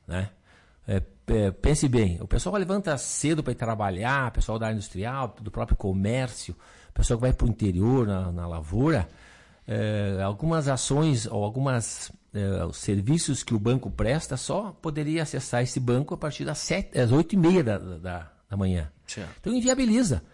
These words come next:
Speaker 1: Você perde um tempo de tá se deslocando, adiantando teu trabalho, é, pra fazer teus serviços que seriam uma necessidade. O que que nós encaminhamos?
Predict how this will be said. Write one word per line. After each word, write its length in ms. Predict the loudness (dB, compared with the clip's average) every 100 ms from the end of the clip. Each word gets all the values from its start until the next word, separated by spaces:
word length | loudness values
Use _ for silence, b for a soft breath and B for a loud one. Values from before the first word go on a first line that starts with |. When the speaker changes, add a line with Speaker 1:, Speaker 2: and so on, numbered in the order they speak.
| B B
Speaker 1:
Você 140 | -8 -8
perde 300 | 2 2 2
um 60 | 2
tempo 340 | 2 2 0
de 60 | -4
tá 100 | -4
se 60 |
deslocando, 580 | -2 -2 2 0 0 -4 B B B B _
adiantando 540 | -2 2 2 4 2
teu 140 | 2 -2
trabalho, 580 | -2 -2 0 0 -4 -6 _
é, 200 | -2 -2
pra 200 | -2 -4
fazer 220 | -4 -4 -2
teus 220 | -4 -4
serviços 640 | -2 0 0 0 -4 -6
que 200 | -6 -6 -4
seriam 360 | -4 -2 -2
uma 220 | -2 0
necessidade. 580 | 0 -2 -4 -4 -4 -4 -12 _ _ _ _ _ -20 -20
O 40 | -6
que 160 | -4
que 540 | -2 0 0 0 -2 -4
nós 180 | -2 0
encaminhamos? 600 | 0 2 2 2 0 -6